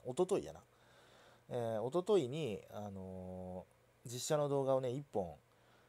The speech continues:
アップさせてもらいましたね。あのー、最初は、まあ、編集に、まあ、三日四日はかかると思うんで、みたいなことを、まあ、動画内でも言ってると思うんやけど、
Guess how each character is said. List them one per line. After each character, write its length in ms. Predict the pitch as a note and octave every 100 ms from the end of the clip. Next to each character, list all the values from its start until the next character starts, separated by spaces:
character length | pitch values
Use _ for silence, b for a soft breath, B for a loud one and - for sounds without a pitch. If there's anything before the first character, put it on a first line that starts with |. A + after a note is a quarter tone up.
| b -
ア 80 |
ッ 20 | A#2
プ 500 | - A#2+ A#2+ A#2 A#2
さ 140 | A#2
せ 120 | -
て 60 | A2+
も 80 | A2
ら 100 | G#2
い 60 |
ま 100 | G#2
し 140 | G#2+ -
た 100 | D#2+
ね。 180 | F2+ F2+ _ b b b -
あ 160 | G2+
の 680 | F#2 F#2 F2+ F#2 F2+ F2+ F2+ - _ _ _ _ _ _ _ _ _ _ _ _ _ _ _ _ _ _ - -
ー、 20 |
最 220 | - F3+
初 140 | F#3+ G3
は、 320 | G#3+ B2+ G2
ま 220 | C#3+ A2
あ、 40 |
編 220 | G#2 D3+ E3
集 200 | E3+ D#3+
に、 280 | D3+ D3 - b b b b b _ -
ま 220 | D3+ B2
あ、 60 | A2+
三 400 | F#2+ G2+ C3+ C3+ _
日 120 | - A#3
四 160 | C#3
日 220 | - -
は 120 | G#2 G2
か 120 | G#2
か 140 | C3
る 100 | C#3+
と 140 | C#3+ G#2
思 260 | G#2+ B2+
う 40 | G#2+
ん 100 | F#2
で、 160 | A#2
み 120 | A#2
た 120 | G#2 G2
い 20 |
な 80 | F#2+
こ 120 | G2
と 100 | G#2+
を、 20 |
ま 100 | C3
あ、 40 |
動 240 | G#2 E3+ A3
画 100 | B3+
内 180 | D#3 A2+
で 120 | E3
も 80 | A2
言 100 | G2
っ 40 |
て 160 | - A#2
る 280 | A2+ A#2
と 100 | -
思 140 | G2 F#2+
う 40 |
ん 20 |
や 80 | F2
け 100 | F#2+
ど、 280 | G#2+ G2